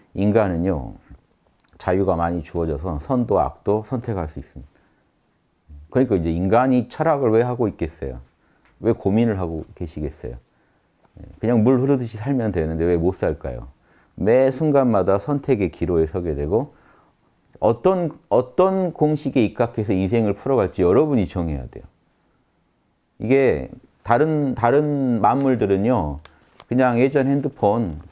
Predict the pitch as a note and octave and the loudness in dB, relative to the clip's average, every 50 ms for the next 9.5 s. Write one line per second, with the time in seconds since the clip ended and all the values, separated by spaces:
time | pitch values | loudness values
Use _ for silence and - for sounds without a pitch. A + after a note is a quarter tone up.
0 | _ _ _ _ - _ - - E2 - - - - G2 A2 A#2 A2 A2 A2 - | _ _ _ _ -20 _ -16 -14 -14 -14 -6 -4 -2 0 0 2 2 0 0 0
1 | C#3 C3 - - A#2 - - G#2+ - - B2+ B2+ B2+ B2 A#2 G#2+ G2+ F#2+ - G2+ | -4 -4 -2 -4 -4 -2 -4 -4 0 0 2 2 2 0 0 -2 -2 0 0 0
2 | F#2+ - G#2 F#2+ F#2 G#2+ B2 B2 A#2+ A#2 - - A2 - - - D#2 F2 G2 F2+ | 0 0 -4 -4 -2 -2 -4 -4 -4 -6 -6 -8 -8 -8 -6 -6 -6 -4 -4 -4
3 | - E2+ D#2 D2 - D#2+ D2 C#2 C#2+ D#2+ D#2 D2 _ - _ _ _ _ _ _ | -4 -4 -6 -6 -6 -6 -8 -8 -10 -12 -16 -18 _ -20 _ _ _ _ _ _
4 | _ _ _ _ _ _ _ _ _ _ _ C#3 C#3 C#3 - B2+ A#2 G#2+ A2+ B2 | _ _ _ _ _ _ _ _ _ _ _ -4 -4 0 0 0 0 0 0 -2
5 | C3+ B2+ C3 B2+ - - A2+ - - D#2 E2 F2 F2 D#2 D#2+ D2+ D2 D2+ D2+ D2+ | 0 0 -2 -2 -2 -6 -6 -4 -4 -4 -2 -2 -2 -2 -2 -2 -2 -4 -2 0
6 | G2+ F#2+ D#2+ C2+ A1 G1+ - - _ _ _ _ _ _ _ _ _ - G2+ A2 | 0 0 0 -2 -4 -10 -14 -20 _ _ _ _ _ _ _ _ _ 0 2 4
7 | A#2 B2 D3 D#3 C#3+ B2+ G#2+ F#2 F2+ F#2+ G#2 F#2 D2+ C#2 B1 A#1 G1+ G1+ G1+ - | 6 6 6 4 4 2 0 0 0 0 0 0 -2 -4 -6 -10 -12 -16 -18 -20
8 | _ _ _ _ _ _ _ _ - - G2+ - - D3+ C#3+ D3 D#3 D#3+ D3+ C#3 | _ _ _ _ _ _ _ _ 0 0 0 2 2 0 2 4 2 4 2 2
9 | F2+ D2+ D2+ D2+ - G#2 G#2 G2+ G2+ F#2+ | 0 0 -2 0 2 2 2 2 0 -2